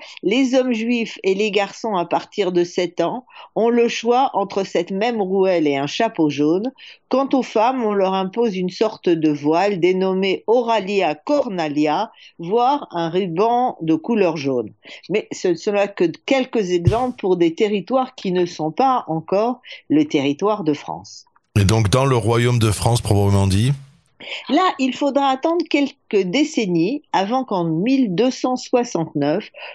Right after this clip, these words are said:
Speaker 1: le roi Louis neuf, que certains appellent Saint Louis, impose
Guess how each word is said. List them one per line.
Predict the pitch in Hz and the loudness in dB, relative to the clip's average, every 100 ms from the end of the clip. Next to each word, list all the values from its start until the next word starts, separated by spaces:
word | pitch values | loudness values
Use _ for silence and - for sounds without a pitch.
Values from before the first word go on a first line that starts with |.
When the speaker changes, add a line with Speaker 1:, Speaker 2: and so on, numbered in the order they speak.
| - | -2
Speaker 1:
le | 190 208 | 2 4
roi | 196 190 208 190 | 4 2 2 2
Louis | 180 214 233 | 0 0 0
neuf, | 190 165 170 - - _ - | 0 0 0 -4 -14 _ -8
que | 127 | -6
certains | - 120 - 139 117 | -6 -8 -4 -2 -2
appellent | 117 135 135 | -2 -2 -2
Saint | - 208 | -2 0
Louis, | 226 254 269 254 - - - - - - | 2 2 2 -2 -8 -20 -20 -18 -12 -4
impose | 262 294 294 269 202 185 | 0 0 2 2 2 0